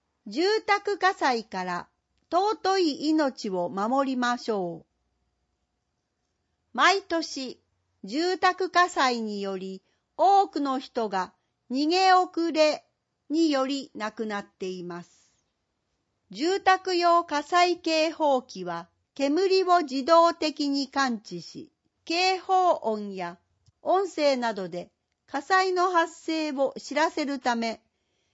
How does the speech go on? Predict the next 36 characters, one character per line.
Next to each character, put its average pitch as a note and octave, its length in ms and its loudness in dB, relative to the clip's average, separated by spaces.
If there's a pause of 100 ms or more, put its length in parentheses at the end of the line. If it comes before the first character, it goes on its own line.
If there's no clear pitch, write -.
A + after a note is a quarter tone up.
(120)
火 D4+ 140 -2
災 F#4 320 2
の E4 320 0
早 F#4+ 320 2
期 C4+ 160 -4
発 A#3+ 340 -2
見 G#3 340 -4
に F#3+ 220 -10 (240)
大 D#4 300 4
変 D#4 460 -2
有 G#3+ 260 -4
効 F#3+ 340 -4
で F3 160 -8
す。 - 260 -20 (1700)
悪 F#4 340 0
質 - 320 -6
な F4 320 2 (160)
訪 F#4 340 4
問 F#4+ 360 2
販 F#4 380 0
売 C#4+ 300 2
に A3+ 280 -6
注 F#4 460 0
意 D#4 200 0
し B3+ 200 -8
ま C4+ 220 2
し - 160 -8
ょ G#3 420 0
う。 - 0 - (1500)
訪 F#4+ 320 4
問 F#4+ 320 4
販 F#4 340 0
売 C4+ 260 2
に A3 220 -6
よ G3 160 -4
る F#3 240 -8